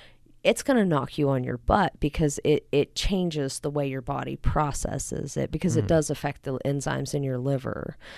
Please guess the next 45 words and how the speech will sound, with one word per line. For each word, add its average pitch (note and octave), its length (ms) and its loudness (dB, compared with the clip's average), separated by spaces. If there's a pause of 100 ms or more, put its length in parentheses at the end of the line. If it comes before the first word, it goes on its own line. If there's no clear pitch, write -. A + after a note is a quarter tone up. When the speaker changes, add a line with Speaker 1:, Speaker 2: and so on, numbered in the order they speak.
(180)
Speaker 1:
Like, - 120 -6
a D3 40 4
lot D3 180 2
of - 100 -8
people - 280 2
don't C#3 240 -2
realize. B2+ 400 -2
That's D3+ 240 -2
one C#3 140 -2
thing C3 160 -6
I C3 40 -6
wanna C3 100 -6
make C3 180 -6
sure - 180 -4
we C3 100 -4
hit B2+ 140 -4
on A#2+ 200 -6
today, - 300 -10
too. - 280 -6
Speaker 2:
Okay. B3 680 12
Speaker 1:
<laughs> - 460 -2
Speaker 2:
Well, A#2+ 100 10
let's A#2+ 120 4
get A#2+ 200 10
it, - 20 8
Speaker 1:
So, A#2+ 60 6
Speaker 2:
let's A#2+ 180 4
get A#2 160 6
right A2 160 10
into F3 140 10
that, F#2+ 180 4
though. F#3+ 160 12
Speaker 1:
okay. - 280 4
Speaker 2:
Let's, F#2+ 160 0
Speaker 1:
So, G3+ 420 6 (100)
Speaker 2:
let's G3 120 -12 (100)
Speaker 1:
basically, F#3 760 6 (160)
in G#3 160 8
my E3+ 160 6
shop, C#3+ 320 4
I've C#3+ 140 4
had E3+ 140 6
a D3+ 40 8
large D#3 440 8 (100)
uptick D3 580 4